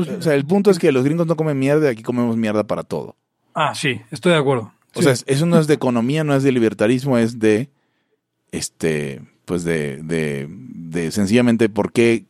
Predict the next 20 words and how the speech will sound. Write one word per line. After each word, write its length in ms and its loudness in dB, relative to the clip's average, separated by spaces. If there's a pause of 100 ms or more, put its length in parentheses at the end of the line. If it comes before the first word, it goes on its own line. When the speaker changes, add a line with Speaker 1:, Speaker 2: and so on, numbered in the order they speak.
Speaker 2:
los 220 0
gringos 300 0
hacen 180 -2
negocio 260 0
mejor 280 -4
que 80 -4
nosotros. 500 -10 (2500)
Speaker 1:
Sí. 280 2 (580)
Ah, 180 4
ok, 180 -2
bueno, 260 2
vamos 280 2
a 60 0
seguir 120 2
con, 160 4
¿quieren 180 2
otro 160 0
face 180 2
to 100 -6
face? 400 -4